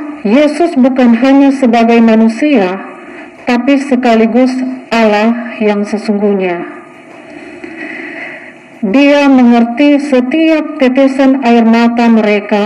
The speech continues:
karena Yesus pernah menangis. Dalam Yohanes sebelas ayat tiga puluh lima, maka menangislah Yesus. Dia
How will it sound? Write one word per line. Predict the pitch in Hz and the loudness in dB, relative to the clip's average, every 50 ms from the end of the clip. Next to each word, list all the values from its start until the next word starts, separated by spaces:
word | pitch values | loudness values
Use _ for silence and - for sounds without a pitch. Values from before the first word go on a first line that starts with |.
| 220 226 226 - - - - - - - - - - - - - - - - - | -4 -6 -8 -12 -18 -20 -20 -20 -20 -20 -20 -20 -20 -20 -20 -20 -20 -20 -10 -2
karena | - 247 233 214 208 202 202 | 0 0 0 2 0 -2 0
Yesus | 202 220 240 247 240 - - 233 208 - - - - - | 0 2 2 0 0 0 -2 -2 -2 -2 -6 -10 -6 -6
pernah | 214 196 196 196 202 196 | -4 -4 -2 -4 -4 -4
menangis. | 190 185 185 180 185 185 180 185 175 175 180 180 170 - - - - - - - - - - - - - - - - - - - - - - - - - - - - - - - - - - - - - - - - - - - - - - - - - 226 | -6 -6 -6 -6 -6 -6 -6 -6 -6 -4 -4 -6 -6 -8 -14 -16 -16 -18 -20 -20 -20 -20 -20 -20 -20 -20 -20 -20 -20 -20 -20 -20 -20 -20 -20 -20 -20 -20 -20 -20 -20 -20 -20 -20 -20 -20 -20 -20 -20 -20 -20 -20 -20 -18 -18 -20 -20 -20 -20 -20 -14 -6 -2
Dalam | 208 202 196 202 202 208 | 0 0 0 0 0 0
Yohanes | 208 208 202 196 208 208 202 208 208 214 - | -2 -2 -2 -2 -4 -4 -4 -4 -6 -4 -4
sebelas | 226 196 185 196 202 208 214 - - - | -6 -4 -2 -2 -4 -4 -4 -8 -10 -8
ayat | - 202 202 208 202 - | -4 -2 -2 -2 -4 -4
tiga | 208 185 170 196 - | -6 -4 -2 -2 -2
puluh | - - 190 196 190 | -2 -2 -4 -4 -4
lima, | 190 196 202 226 233 240 - - - - - - - - - - - - - - - - - - - - - - - - - | -4 -4 -2 -2 -4 -4 -6 -12 -16 -18 -20 -20 -20 -20 -20 -20 -20 -20 -20 -20 -20 -20 -20 -20 -20 -20 -20 -20 -20 -16 -6
maka | - 208 208 214 214 220 226 - - 214 202 190 190 196 190 - - - - - 208 | -4 -2 0 0 0 -2 -4 -4 -4 -4 -4 -4 -4 -6 -10 -14 -16 -20 -12 -8 -4
menangislah | 190 196 190 190 185 180 175 180 190 190 190 - - - 175 175 170 170 170 - - - - - - - - | -4 -2 -2 -2 -4 -4 -4 -4 -4 -6 -6 -6 -8 -6 -6 -6 -6 -6 -8 -10 -12 -16 -20 -20 -20 -12 -8
Yesus. | 240 180 175 180 180 165 165 - - - - - - - - - - - - - - - - - - - - - - - - - - - - - - - - - - - - - - - - - - - - - - - - - - - - - | -6 -4 -2 -2 -2 -2 -4 -6 -8 -8 -8 -8 -8 -12 -14 -16 -18 -20 -20 -20 -20 -20 -20 -20 -20 -20 -20 -20 -20 -20 -20 -20 -20 -20 -20 -20 -20 -20 -20 -20 -20 -20 -20 -20 -20 -20 -20 -20 -20 -20 -20 -20 -20 -20 -20 -20 -20 -20 -8 -6
Dia | 202 202 285 294 302 311 311 320 | 0 2 2 4 4 4 2 2